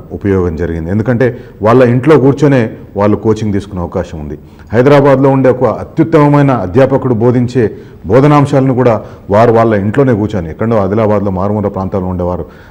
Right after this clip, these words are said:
అచ్చంపేటలో మారుమూల ప్రాంతంలో ఉండేవారు కూడా వాళ్ళ ఇంట్లో కూర్చొని ఆ కోచింగ్ క్లాసెస్‌ని వినే ఏర్పాటు వాళ్ళకి ఇవ్వడం జరిగింది. చాలా రకంగా ఉపయోగపడింది అది.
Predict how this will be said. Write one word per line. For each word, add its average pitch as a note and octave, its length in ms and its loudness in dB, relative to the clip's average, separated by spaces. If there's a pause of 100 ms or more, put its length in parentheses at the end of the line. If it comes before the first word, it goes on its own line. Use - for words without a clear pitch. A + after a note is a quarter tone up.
అచ్చంపేటలో A2 560 0
మారుమూల G2+ 380 0
ప్రాంతంలో F#2+ 440 -4
ఉండేవారు F#2+ 320 -2
కూడా F2+ 220 -2 (340)
వాళ్ళ F#2 180 -2
ఇంట్లో G#2 300 0
కూర్చొని G2 480 -4 (280)
ఆ F2 40 -8
కోచింగ్ G2+ 340 -6
క్లాసెస్‌ని E2 420 -8
వినే E2 220 -6
ఏర్పాటు F2 420 -4 (300)
వాళ్ళకి F2 220 -4
ఇవ్వడం F2 220 -4
జరిగింది. D#2+ 400 -8
చాలా D#3+ 240 4
రకంగా C3+ 480 2 (260)
ఉపయోగపడింది F2 720 0
అది. C2 100 -14